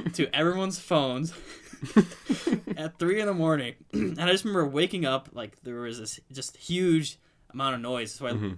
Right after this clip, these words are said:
Speaker 2: grabbed my phone, looked at it, turned down the brightness real quick 'cause I was blinding myself.
Speaker 1: <laughs>
Speaker 2: And then I read, "Armed robber running through campus."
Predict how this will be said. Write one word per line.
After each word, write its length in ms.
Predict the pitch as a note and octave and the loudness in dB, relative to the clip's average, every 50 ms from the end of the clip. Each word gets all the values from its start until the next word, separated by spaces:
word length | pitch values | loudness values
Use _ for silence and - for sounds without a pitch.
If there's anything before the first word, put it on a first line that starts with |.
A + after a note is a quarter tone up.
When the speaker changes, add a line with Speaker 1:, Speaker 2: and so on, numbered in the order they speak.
| - _ | -10 _
Speaker 2:
grabbed 220 | - C3+ C#3+ D#3+ D#3+ | -2 0 2 2 2
my 80 | D3 | 0
phone, 420 | C#3 - - C#3 C3+ C3+ B2+ C3+ C3+ _ _ _ _ _ _ _ - _ _ _ _ _ | 0 -2 -2 -2 0 0 -2 -4 -6 _ _ _ _ _ _ _ -20 _ _ _ _ _
looked 280 | E3 D#3 D3+ D3 D3 D3 | -2 -2 -2 -2 -2 -4
at 120 | C#3 C3+ | -6 -6
it, 80 | B2+ - | -6 -4
turned 220 | - F#3 E3 D#3+ | -2 0 2 2
down 160 | D#3+ D3+ D3 | 2 2 0
the 60 | C#3 C3 | -2 -2
brightness 460 | B2+ C3 C3 C3 - A#2+ A#2+ A2 - | -4 -4 -4 -4 -6 -10 -14 -12 -10
real 140 | C3 A#2+ A#2 | -10 -10 -10
quick 280 | - - C#3+ A#2 B2 - | -10 -8 -8 -8 -6 -6
'cause 100 | D#3 C#3 | -6 -6
I 40 | C3 | -6
was 120 | C3 A#2+ | -6 -8
blinding 320 | - - B2+ C3 B2+ B2 A2+ | -8 -8 -6 -6 -6 -8 -8
myself. 340 | A2 G#2+ - D3 - - | -10 -6 -6 -6 0 4
Speaker 1:
<laughs> 220 | - G3+ - - - - - A#2 - - - - - _ _ | 4 4 4 2 -2 -6 -6 -10 -12 -18 -20 -20 -20 _ _
Speaker 2:
And 160 | - D#3+ D#3 | 0 2 2
then 100 | D3+ D3 | 4 2
I 40 | C#3+ | 2
read, 400 | C#3+ D3 D3+ D3+ D3+ D3 C#3+ - - - _ _ _ - | 2 2 4 4 2 2 -2 -8 -20 -20 _ _ _ -10
"Armed 300 | B2+ C3 C3 C3+ C#3+ C3+ | -6 -4 -2 -2 -2 -2
robber 600 | B2+ B2 B2+ B2+ B2+ B2+ B2+ B2+ B2+ C#3 C3 A#2+ - | 0 0 2 2 2 0 0 -2 -4 -4 -6 -8 -8
running 360 | A#2 B2+ B2 B2 B2 A#2+ A#2 | -6 -6 -4 -4 -4 -6 -8
through 200 | A2+ - B2+ A#2 | -8 -8 -8 -8
campus." 540 | A2+ - C#3 A#2+ A2+ G#2+ - - - - | -8 -8 -10 -10 -10 -12 -14 -18 -20 -20